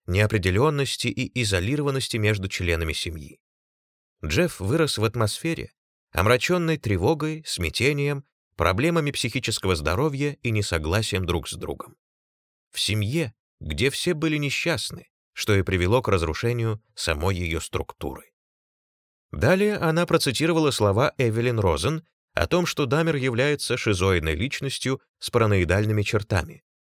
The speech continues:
и добавила мрачный прогноз: «Джефф не является психически больным человеком,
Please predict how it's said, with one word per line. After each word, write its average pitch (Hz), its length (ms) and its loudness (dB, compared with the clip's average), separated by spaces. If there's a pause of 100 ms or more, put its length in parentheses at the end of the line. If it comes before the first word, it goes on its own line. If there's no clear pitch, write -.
(280)
и 101 120 0
добавила 131 500 4
мрачный 101 440 2
прогноз: 73 560 -4 (320)
«Джефф 90 480 -2 (240)
не 123 180 0
является 143 520 0
психически 127 560 -4
больным 117 400 2
человеком, 101 640 -4